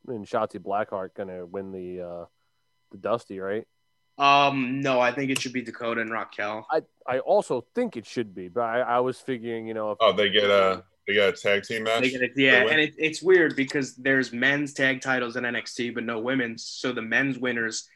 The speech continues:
Speaker 2: get an N X T tag title shot. The women's winners get a W W E tag title. Like, it's
Speaker 3: They probably could have done better there with, like, consistency and continuity, but it's fine. It's
Speaker 2: There's
Speaker 3: whatever.
Speaker 2: just no tag titles. Um, yeah, Clem, I think it should be Raquel and Dakota. We'll talk about that in a minute.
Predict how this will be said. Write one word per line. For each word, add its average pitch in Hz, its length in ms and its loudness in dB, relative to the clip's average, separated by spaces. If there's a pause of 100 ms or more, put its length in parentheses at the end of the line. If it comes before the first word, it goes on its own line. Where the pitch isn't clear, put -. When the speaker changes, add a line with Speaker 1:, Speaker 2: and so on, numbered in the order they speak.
(240)
Speaker 2:
get 120 120 0
an 117 60 4
N 120 120 4
X 117 160 -2
T 110 140 -8
tag 123 320 2
title 107 260 -4
shot. 104 380 -4
The 107 80 -8
women's 120 420 -4
winners 107 480 -4 (560)
get 113 160 4
a 104 200 -2
W 117 200 0
W 110 240 -4
E 117 140 -2
tag 107 320 -6
title. 104 260 -6
Like, 120 140 -4
it's - 560 -10 (340)
Speaker 3:
They 117 120 0
probably 175 320 6
could 131 120 6
have 110 80 8
done 101 140 4
better 101 180 6
there 98 200 4
with, 95 140 4
like, 87 160 0
consistency 92 680 -6
and 85 80 -8
continuity, 87 520 0
but 123 140 -2
it's 131 120 -12
fine. - 120 -10 (220)
It's - 180 -20
Speaker 2:
There's 135 140 0
Speaker 3:
whatever. 120 100 -6
Speaker 2:
just 110 140 -6
no 107 120 0
tag 110 280 0
titles. 107 340 -2
Um, 120 380 0
yeah, 131 140 4
Clem, 123 260 0
I 123 80 2
think 123 160 -2
it 113 80 -6
should 113 100 -6
be 113 80 0
Raquel 107 360 -4
and 104 60 -10
Dakota. 104 300 -8
We'll 101 80 -10
talk 113 200 -6
about 110 140 -6
that 107 80 -4
in 104 80 -6
a 101 40 -10
minute. 107 240 -6